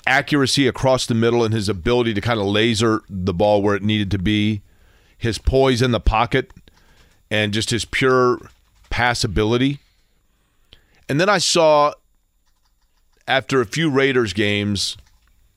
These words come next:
like, interviews with him and moments with him on the sidelines with his teammates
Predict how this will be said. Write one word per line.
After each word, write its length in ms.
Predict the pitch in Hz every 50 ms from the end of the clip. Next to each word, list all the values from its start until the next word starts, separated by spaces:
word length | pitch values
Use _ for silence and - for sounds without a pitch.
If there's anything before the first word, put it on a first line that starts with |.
| _ _ _ _ _ _ _ _ _ _ _ _ _ _ _ _ _ _ _ -
like, 320 | 90 120 117 104 - - -
interviews 560 | 147 143 151 156 147 135 151 156 151 139 120 127
with 200 | 143 147 - 147
him 500 | 143 139 143 139 139 135 135 131 120 - _ _ _ _ _ _ _ _ _ _ _ _ _ _ _ _ _ _ _ _ _ _ - -
and 160 | - 104 104
moments 480 | 104 110 123 135 139 143 135 113 - 117
with 200 | 127 131 - -
him 340 | 123 123 120 120 120 117 -
on 320 | - 110 113 113 110 107
the 80 | 104 98
sidelines 520 | - - 135 131 131 123 123 123 113 95
with 100 | 95 95
his 120 | 101 95
teammates 560 | - - - 131 123 120 120 120 101 - -